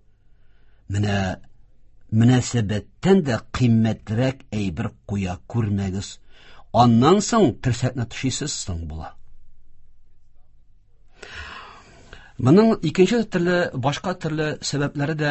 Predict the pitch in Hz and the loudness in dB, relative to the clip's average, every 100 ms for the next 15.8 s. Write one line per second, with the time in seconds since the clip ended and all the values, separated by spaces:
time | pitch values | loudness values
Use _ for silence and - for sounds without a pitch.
0 | 143 - 120 117 113 101 95 120 123 120 | -4 -6 -6 -4 -4 -6 -4 -4 -4 -6
1 | - 110 107 107 113 120 123 - 110 - | -8 -6 -4 -2 -2 -2 -6 -4 -6 -4
2 | 107 107 101 98 131 135 98 101 101 95 | -4 -2 -2 -2 0 0 -2 -2 -2 -4
3 | 113 131 123 98 67 - 104 - 120 113 | -2 0 0 -2 -6 -8 -8 -6 -2 -2
4 | 110 107 101 127 135 - 110 107 110 107 | 0 -2 -2 -2 -2 -2 -4 -4 -4 -4
5 | 123 - - 190 - - - - - - | -4 -4 -6 -8 -10 -16 -14 -16 -18 -18
6 | - - - - - - - - - - | -18 -18 -16 -16 -18 -18 -20 -18 -20 -20
7 | - - - - - - - 95 101 104 | -20 -20 -20 -20 -20 -16 -4 0 2 2
8 | 107 123 131 185 185 170 - 110 110 104 | 4 6 6 6 6 4 0 -2 -2 0
9 | 165 170 139 113 - 147 147 147 104 107 | 0 0 0 -2 -4 -2 0 -2 -2 -2
10 | 127 131 - 131 127 - - - - 165 | -2 -2 0 -2 -2 -10 -18 -10 2 4
11 | - - - - - - - - - - | 4 2 -2 -6 -10 -16 -14 -10 4 8
12 | - - 220 156 90 - - - - - | 8 8 6 6 4 -4 -14 -18 -18 -18
13 | - - - - - - - - - - | -18 -20 -20 -20 -20 -20 -20 -20 -20 -20
14 | - - - - - - - - - - | -20 -20 -20 -20 -20 -20 -20 -20 -14 -6
15 | 104 107 110 107 120 110 98 | -2 -2 -2 0 2 2 0